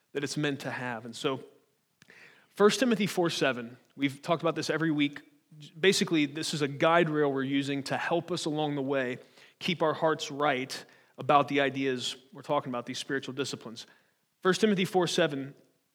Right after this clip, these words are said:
admonishes us to do this. It says, "Discipline ourselves for the purpose of godliness." Discipline ourselves for the purpose of godliness. Now, last week, I asked you a question, and it's gonna determine the fruitfulness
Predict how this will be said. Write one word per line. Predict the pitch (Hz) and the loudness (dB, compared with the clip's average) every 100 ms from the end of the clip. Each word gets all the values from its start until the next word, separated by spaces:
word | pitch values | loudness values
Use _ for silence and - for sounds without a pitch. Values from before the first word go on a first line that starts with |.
| _ - - | _ -10 -6
admonishes | 143 156 170 180 160 151 | 0 4 4 2 0 -2
us | 147 | -2
to | 156 | -4
do | 135 | -4
this. | 127 117 - | -2 -4 -4
It | |
says, | 143 139 127 | -4 -4 -4
"Discipline | - 170 - 202 208 | -2 0 0 -2 -4
ourselves | 196 202 - - 101 104 139 180 - - _ _ _ _ | -2 -4 -4 -4 -4 -4 -6 -8 -10 -14 _ _ _ _
for | 165 | -4
the | 131 | -4
purpose | - - 214 - 110 131 - - - _ - | -6 2 2 2 -4 -4 -4 -4 -8 _ -10
of | 131 123 | -8 -4
godliness." | 147 151 156 123 113 98 - - - _ _ - - - _ - | 2 4 4 2 -6 -8 -12 -14 -14 _ _ -20 -20 -20 _ -4
Discipline | 147 185 180 | 0 2 2
ourselves | 175 160 147 135 | 0 0 -2 -2
for | |
the | 143 | -6
purpose | - 131 131 135 | -4 -6 -6 -8
of | 127 | -6
godliness. | 143 147 131 104 - - _ _ _ - | -4 -4 -4 -12 -16 -20 _ _ _ 2
Now, | 135 | 6
last | 143 202 190 | 8 6 4
week, | 156 143 - | 0 0 -2
I | 156 | 2
asked | 151 165 - | 4 2 2
you | |
a | 202 | -2
question, | 202 143 - 165 190 - _ - | 0 -2 -2 -6 -6 -10 _ -6
and | 147 | -4
it's | 147 | -2
gonna | - 151 | 0 -2
determine | 143 143 - 196 196 123 151 214 - _ _ _ - | -2 -6 -6 -2 0 0 -2 -6 -10 _ _ _ -4
the | 147 | -4
fruitfulness | - 196 208 - 156 127 135 - - | 0 0 0 -4 -4 -4 -4 -4 -6